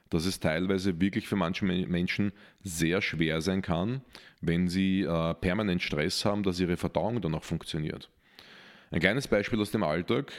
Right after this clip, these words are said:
wenn ich zum Beispiel zum Training gehe und mir eine Stunde lang im Fitnessstudios, äh, im, im Fitnesscenter die, die Hanteln um die Ohren schmeiß und Gewicht,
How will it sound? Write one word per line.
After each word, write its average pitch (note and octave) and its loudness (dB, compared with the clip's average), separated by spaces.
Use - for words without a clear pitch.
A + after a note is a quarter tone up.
wenn F2+ 2
ich E2 -2
zum F#2+ 0
Beispiel F2 0
zum E2+ 0
Training G2 0
gehe F#2 2
und D#2+ -2
mir D#2+ 0
eine F#2 0
Stunde F#2 0
lang E2+ 0
im D#2+ -2
Fitnessstudios, F#2 0
äh, D#2+ 0
im, E2+ 2
im E2+ 0
Fitnesscenter F2 -2
die, D#2 0
die B2 2
Hanteln F#2+ 0
um F2+ 2
die F#2 2
Ohren E2 0
schmeiß E2 -2
und D#2+ -2
Gewicht, - -4